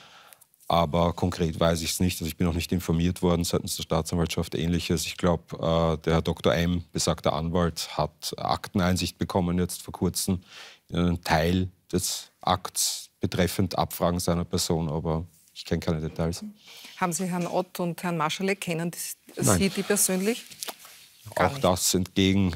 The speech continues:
Speaker 1: einschlägiger Berichterstattung ist falsch. Ich kenn weder den Herrn Marschalek noch den Herrn Ott.
Speaker 2: Wie leicht oder wie schwer ist es, an Daten von geheimen Datenbanken zu kommen?
Speaker 1: Das ist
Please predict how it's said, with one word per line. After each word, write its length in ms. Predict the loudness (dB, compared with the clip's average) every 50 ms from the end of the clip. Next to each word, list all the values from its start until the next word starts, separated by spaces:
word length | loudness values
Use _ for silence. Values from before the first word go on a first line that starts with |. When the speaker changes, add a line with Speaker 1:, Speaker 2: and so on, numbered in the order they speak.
| 0 0
Speaker 1:
einschlägiger 460 | 2 4 4 4 4 4 4 4 4
Berichterstattung 680 | 2 0 0 0 2 2 2 4 4 2 2 2 2
ist 120 | 2 2
falsch. 340 | 2 2 2 2 0 -2 -4
Ich 120 | -6 -4 -2
kenn 200 | 0 0 2 2
weder 200 | 2 2 4 2
den 100 | 2 2
Herrn 140 | 2 2
Marschalek 420 | 2 2 0 0 0 0 -2 -2 -2
noch 160 | -4 -4 -4
den 140 | -4 -4 -4
Herrn 120 | -2 -2
Ott. 220 | -4 -4 -6 -6 -6
Speaker 2:
Wie 160 | -2 0 2
leicht 340 | 2 2 2 0 0 0 -2
oder 220 | 0 0 0 0
wie 80 | 0 0
schwer 360 | 0 0 0 0 0 0 0
ist 220 | -2 -2 -2 0 0
es, 200 | 2 2 2 0
an 240 | -2 -4 -4 -2
Daten 360 | 0 0 0 0 -2 -4 -8 -6
von 380 | -6 -4 -4 -2 -2 -4 -4 -6 -12 _ _ -12 -10
geheimen 400 | -8 -8 -6 -6 -6 -6 -4 -2
Datenbanken 600 | -2 -2 -2 -2 -4 -4 -4 -4 -4 -6 -6 -8
zu 120 | -8 -10 -10
kommen? 340 | -8 -8 -6 -6 -6 -8 -10 -14 -20 -20 -20 _ -20 -20 -20 _ _ _ _ _ -20 -20 -20 -20 -20 -20 -20 -20 _ _ _ _ _ _ _ _ _ _
Speaker 1:
Das 340 | 2 4 4 4 4 2 0 _
ist 420 | 0 2 2 2 2 0 -4 -8